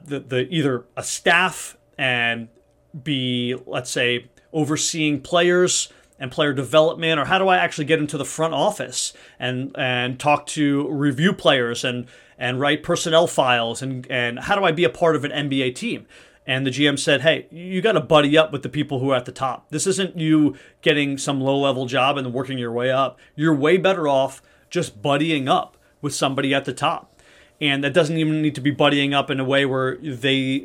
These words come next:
think your basketball acumen is top level. You, you have to get them to trust you as a person and to know that you're gonna do the right thing, that you're gonna do the right thing when,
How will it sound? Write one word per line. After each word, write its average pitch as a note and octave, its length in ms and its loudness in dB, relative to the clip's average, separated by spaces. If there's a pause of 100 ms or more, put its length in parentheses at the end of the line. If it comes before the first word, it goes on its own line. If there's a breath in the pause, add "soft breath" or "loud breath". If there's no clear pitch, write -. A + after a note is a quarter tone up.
think D3 280 -4
your C3+ 140 0
basketball B2+ 800 0
acumen C3 600 -2 (400 soft breath)
is B2+ 340 0
top A#2+ 260 -4
level. B2 380 -4
You, D3 180 -8
you D#3+ 200 -2
have - 80 0
to D#3 80 -10
get E3 160 -2
them D3 140 -2
to C3+ 60 -4
trust - 360 -8
you D#3 160 0
as C3 100 -4
a A#2+ 60 -8
person - 500 -6 (340 soft breath)
and C#3 200 -6
to C#3+ 100 -6
know C#3 260 0
that B2+ 300 -4
you're D3 240 0
gonna C#3 160 0
do C#3+ 140 0
the C#3+ 100 -2
right C3+ 220 -2
thing, D#3 220 -4
that B2+ 280 -4
you're D3 240 0
gonna C3+ 160 0
do C3+ 160 0
the C#3 100 -4
right C3+ 220 -2
thing D3+ 260 -2
when, B2+ 180 -4